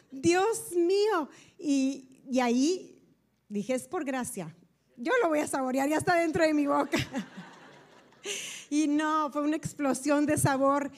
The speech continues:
este, riquísimo, y me lo comí. Me hace eso men-, con menos valor delante de Dios. ¿Voy a ir a enjuagármele a, a la boca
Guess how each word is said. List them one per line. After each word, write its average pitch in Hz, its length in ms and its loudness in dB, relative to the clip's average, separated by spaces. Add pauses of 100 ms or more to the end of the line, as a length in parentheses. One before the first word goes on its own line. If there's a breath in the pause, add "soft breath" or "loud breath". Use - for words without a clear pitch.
(320 loud breath)
este, 254 360 2
riquísimo, 349 720 2 (360 soft breath)
y 247 120 -4
me 269 100 0
lo 269 160 -2
comí. 285 420 -2
Me 262 160 -2
hace 349 360 -4
eso 349 260 -6
men-, 311 580 -2
con 277 200 -2
menos 294 260 -2
valor 269 340 -2
delante 269 340 -4
de 262 100 -2
Dios. 233 280 -6 (280 loud breath)
¿Voy 269 240 2
a 359 100 0
ir 330 160 -2
a 339 40 0
enjuagármele 285 720 0
a, 247 100 -2
a 233 180 -4
la 233 200 -4
boca 254 480 -2